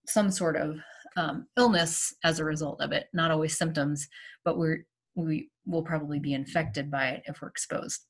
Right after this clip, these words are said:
And so the second picture, um,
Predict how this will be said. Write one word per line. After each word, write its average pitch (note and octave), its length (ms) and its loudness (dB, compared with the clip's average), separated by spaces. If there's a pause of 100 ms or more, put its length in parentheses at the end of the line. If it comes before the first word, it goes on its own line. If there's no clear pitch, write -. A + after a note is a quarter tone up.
(1160)
And A3 160 8
so G3 360 8 (680)
the A#3+ 160 8
second B3 760 4 (220)
picture, G#3+ 760 4
um, F3 420 2